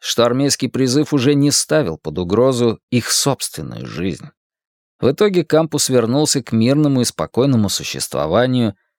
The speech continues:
и разлитый вокруг оптимизм нарушался разве что весенним дождиком, время от времени сыплющим в окно моей комнаты. За свою мизерную зарплату я должен был выполнять множество разнообразных задач,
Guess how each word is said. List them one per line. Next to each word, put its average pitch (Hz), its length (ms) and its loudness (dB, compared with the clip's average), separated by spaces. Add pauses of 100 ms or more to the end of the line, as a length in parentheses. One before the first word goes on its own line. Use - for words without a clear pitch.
(160)
и 113 100 2
разлитый 135 680 2
вокруг 147 440 0
оптимизм 117 640 -4 (160)
нарушался 147 720 2
разве 156 240 2
что - 200 -2
весенним 139 680 0
дождиком, 104 680 0 (280)
время 131 380 2
от 117 120 -4
времени 131 300 2
сыплющим 104 640 -2
в 95 60 2
окно 113 320 0
моей 98 340 0
комнаты. - 640 -6 (920)
За - 120 0
свою 180 300 4
мизерную 160 560 4
зарплату 151 800 0
я 131 400 -2
должен 143 520 0
был 143 140 4
выполнять 135 600 0
множество 131 760 2
разнообразных 123 760 0
задач, 127 600 0